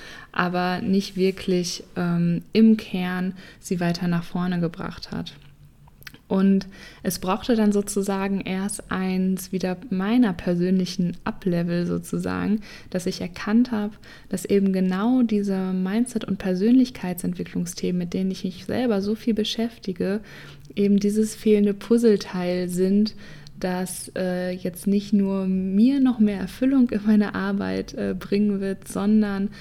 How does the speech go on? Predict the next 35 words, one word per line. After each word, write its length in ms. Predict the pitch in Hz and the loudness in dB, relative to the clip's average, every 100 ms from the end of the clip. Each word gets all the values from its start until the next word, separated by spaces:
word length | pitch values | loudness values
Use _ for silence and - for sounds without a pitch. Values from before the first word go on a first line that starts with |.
| - - - | -18 -14 -4
mit 160 | 190 190 | -2 0
dem 200 | 196 196 | 0 0
ich 160 | 190 | -2
eben 180 | 180 175 | -4 -4
auch 280 | - 180 - | -6 -6 -6
den 180 | 190 180 | -4 -2
Musikerinnen 600 | 185 190 185 - 180 180 | -2 -4 -6 -6 -6 -4
und 100 | - | -2
Musikern 460 | 185 190 180 185 180 | -2 -4 -6 -6 -6
auf 120 | 175 | -4
eine 220 | 180 180 | -4 -4
viel 480 | 175 - 226 226 220 | -6 0 4 4 2
tiefgreifendere 960 | - 202 202 - 175 180 180 180 175 170 | 0 -2 -2 -4 -4 -2 -4 -2 -4 -4
Weise, 640 | 170 175 175 175 170 170 - - - - - | -2 0 -2 -2 -2 -2 -6 -18 -20 -20 -8
ähm, 240 | 180 170 170 | -2 0 0
helfen 480 | 175 180 185 196 180 | 0 -2 0 -2 -4
kann. 460 | - 180 165 175 | -8 -6 -2 -2
Und, 440 | 175 175 170 170 170 | 0 0 0 -2 -6
äh, 300 | 165 165 170 | -4 -4 -6
das 240 | 175 170 | -6 -6
spüre 320 | - 208 196 | -2 -2 0
ich 180 | 180 - | -4 -4
jetzt, 340 | 190 190 - - - - - - - | -6 -6 -12 -16 -20 -20 -20 -20 -10
äh, 340 | 180 175 175 180 - | -6 -4 -4 -6 -6
allein 300 | 175 180 190 | -4 -2 0
an 120 | 185 | 0
diesem 240 | 196 196 | 2 0
Punkt 300 | 185 220 220 | 4 6 6
schon, 240 | - 185 180 | 4 -4 -2
wo 120 | 180 | -4
ich 100 | 175 | -4
jetzt 180 | 180 175 | -8 -6
erst 380 | - 185 180 190 | -6 -6 -6 -10
wirklich 320 | 175 180 - | -8 -10 -8
seit 320 | 180 175 | -8 -8